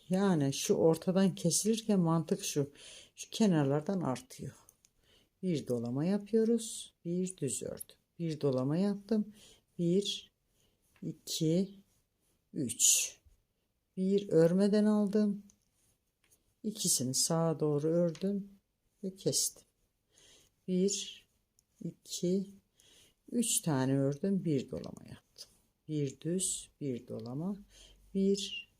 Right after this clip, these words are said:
iki, üç. Sanki sesinizi duyar gibiyim. Tarçın rengine daha güzel yakıştı. Modelin böyle ince olması daha bir hoş durdu der gibi geliyor kulağıma.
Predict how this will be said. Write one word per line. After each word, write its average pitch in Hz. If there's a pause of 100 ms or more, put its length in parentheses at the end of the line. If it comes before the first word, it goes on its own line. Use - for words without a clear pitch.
(320)
iki, 190 (420)
üç. - (1160)
Sanki -
sesinizi 196
duyar 170
gibiyim. 165 (300)
Tarçın 175
rengine 135
daha 139
güzel 165
yakıştı. 196 (720)
Modelin 185
böyle 156
ince 180
olması 151 (120)
daha 160
bir 190
hoş -
durdu 156
der 175
gibi 147
geliyor 139
kulağıma. 113